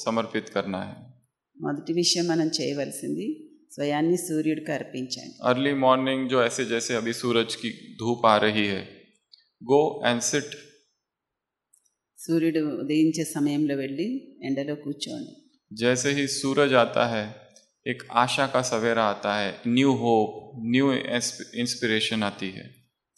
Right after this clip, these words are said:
Speaker 2: సూర్యుడు ఉదయిస్తూనే ఒక ఆశ యొక్క కిరణాలు వెల్లివిరుస్తాయి, కొత్త ఆశలు చిగురిస్తాయి.
Speaker 1: आप कहीं पर भी जा सकते हैं, किसी garden में या फिर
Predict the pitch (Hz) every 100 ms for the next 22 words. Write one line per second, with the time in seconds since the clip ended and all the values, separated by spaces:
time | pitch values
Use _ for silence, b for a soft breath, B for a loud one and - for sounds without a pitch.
0 | - 151 156 160 147 151 160 160 - 151
1 | 151 185 - 143 139 160 - 170 165 160
2 | - 143 143 147 147 175 139 139 139 143
3 | - - 127 156 240 B B B B 151
4 | 147 - 160 147 160 165 156 156 143 156
5 | 160 - 139 131 170 269 - - _ _
6 | _ _ _ _ _ _ _ _ - -
7 | 120 - 143 147 143 120 120 120 117 117
8 | - 120 117 - 113 120 104 110 110 117
9 | 113 110 107 110 107 - _ _ _ _
10 | b b - 107 107 110 117